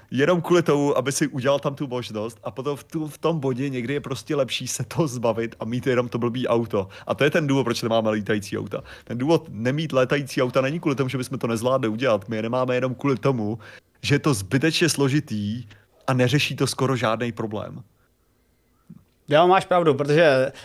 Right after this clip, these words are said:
Speaker 2: eh, já si vždycky vzpomenu na Transformery. My máme i v přednášce, kdy jezdíme na kony, téma Transformerů a proč třeba je v realitě nemáme. A jako, než mít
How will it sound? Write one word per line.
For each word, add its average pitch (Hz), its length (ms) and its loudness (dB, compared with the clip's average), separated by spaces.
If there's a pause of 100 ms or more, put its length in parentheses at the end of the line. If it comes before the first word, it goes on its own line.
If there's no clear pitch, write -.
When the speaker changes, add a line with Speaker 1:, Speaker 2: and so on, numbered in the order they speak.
(100)
Speaker 2:
eh, 156 280 6
já 185 380 4
si - 120 0
vždycky 214 200 2
vzpomenu 202 380 4
na 202 100 6
Transformery. 175 720 4
My 123 140 0
máme 160 260 4
i 185 80 2
v - 60 -6
přednášce, 170 540 2
kdy 156 200 2
jezdíme 165 320 4
na 165 100 6
kony, 170 440 6
téma 170 340 4
Transformerů 156 1080 4
a 139 160 4
proč 135 260 -10
třeba 143 260 0
je 147 80 6
v 139 40 0
realitě 139 320 4
nemáme. 147 440 2 (520)
A - 60 2
jako, 208 340 2 (440)
než 202 320 6
mít 254 360 4